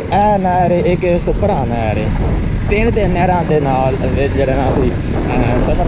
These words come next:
ਕਰ ਰਹੇ ਹਾਂ। ਤੇ ਉਂਝ ਜਿਹੜਾ ਨਾ, ਮਤਲਬ ਕਿ ਮੌਸਮ ਤਕਰੀਬਨ ਜਿਹੜਾ ਨਾ ਗਰਮੀ ਆਈ ਪਈ ਏ, ਲੇਕਿਨ ਇਹਦੀ ਵਜ੍ਹਾ ਤੋਂ ਜਿਹੜਾ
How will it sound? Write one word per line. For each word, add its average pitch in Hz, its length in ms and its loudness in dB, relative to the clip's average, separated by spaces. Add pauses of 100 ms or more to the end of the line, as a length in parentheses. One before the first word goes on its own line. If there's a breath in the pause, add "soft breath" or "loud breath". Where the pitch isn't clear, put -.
ਕਰ 160 160 0
ਰਹੇ 185 140 0
ਹਾਂ। 175 160 0 (320)
ਤੇ 143 320 0
ਉਂਝ 190 220 2
ਜਿਹੜਾ 202 300 0
ਨਾ, 202 360 0
ਮਤਲਬ 165 380 0
ਕਿ 185 80 0
ਮੌਸਮ 190 460 0 (300)
ਤਕਰੀਬਨ 185 420 0 (400)
ਜਿਹੜਾ 165 200 0
ਨਾ 170 140 0 (320)
ਗਰਮੀ 180 640 0 (200)
ਆਈ 160 180 0
ਪਈ 180 340 0
ਏ, 175 160 2 (420)
ਲੇਕਿਨ 202 460 0 (520)
ਇਹਦੀ 226 240 2
ਵਜ੍ਹਾ 180 360 0
ਤੋਂ 160 140 0
ਜਿਹੜਾ 165 340 0